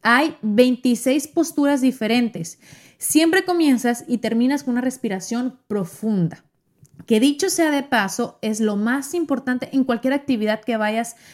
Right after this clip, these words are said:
a, a desarrollar, el aprender a respirar de la forma correcta. Este tipo de yoga se hace en un cuarto caliente a ciento cinco grados Fahrenheit y con una humedad de cuarenta por ciento. Yo recuerdo perfectamente las palabras de Nacho.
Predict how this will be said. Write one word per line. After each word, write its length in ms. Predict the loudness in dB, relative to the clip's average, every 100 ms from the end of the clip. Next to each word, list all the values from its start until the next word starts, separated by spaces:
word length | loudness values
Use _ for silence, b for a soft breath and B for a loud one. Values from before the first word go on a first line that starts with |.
| B
a, 280 | -4 -2 0
a 60 | 0
desarrollar, 760 | -2 -4 -4 0 2 0 -2 _
el 100 | 0
aprender 440 | 0 0 -2 0
a 40 | 0
respirar 600 | 0 -2 -2 0 0 -2
de 80 | -4
la 120 | -4
forma 360 | -6 -6 -6 -4
correcta. 540 | -2 -2 -4 -10 -20 b b b b -2
Este 240 | 0 2
tipo 260 | 2 2 2
de 160 | 2
yoga 340 | 2 0 0 -4
se 140 | -4
hace 160 | -4 -4
en 60 |
un 100 | -6
cuarto 400 | -4 -4 -4 -8
caliente 720 | -2 0 2 0 -2 -6 -12 -10
a 140 | -8 -6
ciento 440 | 0 0 2 -2
cinco 360 | -2 -2 -2 -2
grados 360 | -2 -4 -6
Fahrenheit 640 | -4 -2 -2 -4 -10 _ -10
y 160 | -2 0
con 160 | 0 0
una 140 | 2
humedad 320 | 2 2 0
de 160 | 0 -2
cuarenta 460 | -2 -2 -4 -6
por 160 | -4 -4
ciento. 500 | -4 -6 -8 -16 -20 b b b
Yo 220 | 2 4
recuerdo 580 | 4 0 0 0 0 -2
perfectamente 600 | -4 -6 -6 -4 -4 -2
las 160 | -4 -4
palabras 360 | -4 -2 -2 -2
de 120 | 0
Nacho. 400 | 0 -4 -12